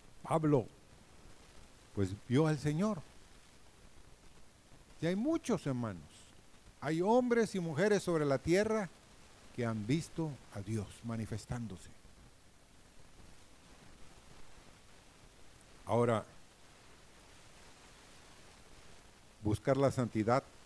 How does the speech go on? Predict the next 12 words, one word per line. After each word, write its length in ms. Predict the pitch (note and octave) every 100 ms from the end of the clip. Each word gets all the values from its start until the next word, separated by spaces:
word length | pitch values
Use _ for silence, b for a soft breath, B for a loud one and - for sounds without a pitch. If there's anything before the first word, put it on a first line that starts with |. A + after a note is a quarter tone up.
| - - - - - - - - - - - - - - - - - - - - - - C#3
es 140 | -
consagrarnos 880 | D#3 C#3+ C#3+ B2+ C3 F#3 F#3 D3 -
por 200 | C3 A#2+
completo 460 | B2 A#2+ D#3 D#3
a 60 | C#3+
Dios. 240 | E3 F#3+ - - - - - - - - - - - - - - - - - - - - - - - - - - - - - - - - - - - - -
Y 80 | D3
si 160 | C#3 C#3
usted 260 | - F3+
toma 300 | - G#3 G#3
la 120 | F#3 D#3+
decisión 600 | C3 C#3 - F3+ A#2+